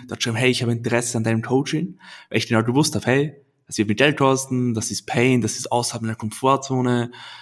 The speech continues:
und so weiter und so fort. Aber ihr habt mich dann angeschrieben und auch immer wieder Follow-up gemacht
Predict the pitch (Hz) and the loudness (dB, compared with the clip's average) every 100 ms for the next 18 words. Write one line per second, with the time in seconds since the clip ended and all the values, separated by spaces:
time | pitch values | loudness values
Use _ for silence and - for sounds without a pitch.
0 | - - 120 120 123 123 117 117 139 - | -18 -10 -6 0 0 0 -6 -6 -6 -8
1 | _ _ - _ - 110 110 - 113 113 | _ _ -20 _ -4 0 2 2 0 0
2 | 127 - 156 170 175 - 139 143 - 165 | -2 0 -2 -2 -4 -8 -6 -6 -6 -6
3 | 202 _ _ _ - 107 101 104 98 95 | -8 _ _ _ -2 -2 0 -2 -2 -4
4 | 104 123 170 - 151 151 151 | 0 0 0 2 2 2 -2